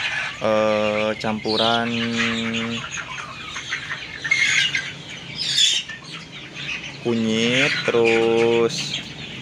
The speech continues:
jahe, eh, dan E M empat, terus ditambah molas. Nah, untuk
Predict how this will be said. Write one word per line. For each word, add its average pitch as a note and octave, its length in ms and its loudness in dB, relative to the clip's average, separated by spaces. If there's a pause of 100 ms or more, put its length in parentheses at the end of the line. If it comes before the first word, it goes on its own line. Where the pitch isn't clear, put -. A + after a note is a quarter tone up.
(260)
jahe, A2+ 800 4 (960)
eh, A2 480 2
dan G#2+ 480 4
E F#2+ 100 0 (140)
M - 0 -
empat, A2 640 2 (320)
terus - 320 -4
ditambah A2 480 0
molas. G2+ 480 0 (480)
Nah, A2 400 4
untuk B2 320 -2